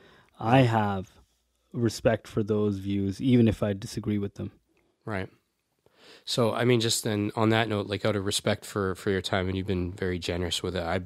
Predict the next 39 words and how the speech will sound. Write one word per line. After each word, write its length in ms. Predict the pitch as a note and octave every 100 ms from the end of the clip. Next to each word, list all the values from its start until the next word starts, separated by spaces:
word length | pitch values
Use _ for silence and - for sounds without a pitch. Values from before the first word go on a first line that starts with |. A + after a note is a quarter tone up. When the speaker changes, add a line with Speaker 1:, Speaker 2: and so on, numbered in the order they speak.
| G2 -
Speaker 2:
appreciate 640 | - - G2+ - F#2+ G2
you, 140 | F#2
Speaker 1:
And, 100 | A#2
Speaker 2:
you 120 | G#2+ F#2+
being 240 | F#2 F#2+
Speaker 1:
uh, 40 | F#2
Speaker 2:
here. 220 | F#2 A#2+
Speaker 1:
respect 460 | A#2+ - B2+ A#2+
for 140 | - A#2
my 320 | A2 G#2 G2+
empty 560 | G#2+ A2 - G#2+ G#2 G2
glass 840 | G#2+ G#2 G2+ G2+ - - - - _ - _ _ -
Speaker 2:
Yeah, 120 | A#2+ A2+
Speaker 1:
Yeah. 40 | A#2+
Speaker 2:
which 200 | A#2 -
we 140 | B2+ G#2+
will 180 | G#2
have 200 | F#2+ F#2+ -
to, 60 | G#2+ F#2+
uh, 80 | F#2
remedy 340 | F#2+ F#2+ F#2+
Speaker 1:
Yes. 60 | F#2 F#2+
Speaker 2:
very 140 | F2+
quickly. 500 | - F#2+ - F2+ F2+ - - - _
But 240 | A#2+ A2+ A2
if 100 | -
anyone 320 | C3 B2+ B2
wants 160 | A#2 -
to 40 |
kinda 200 | - A2
keep 280 | G2 - G#2+ - -
up 120 | G#2 -
to 60 |
date 240 | G#2 G#2 G2+
with 160 | F#2+ -
what 120 | G2+ -
you're 260 | G2+ G2
up 120 | F#2 -
to, 60 | -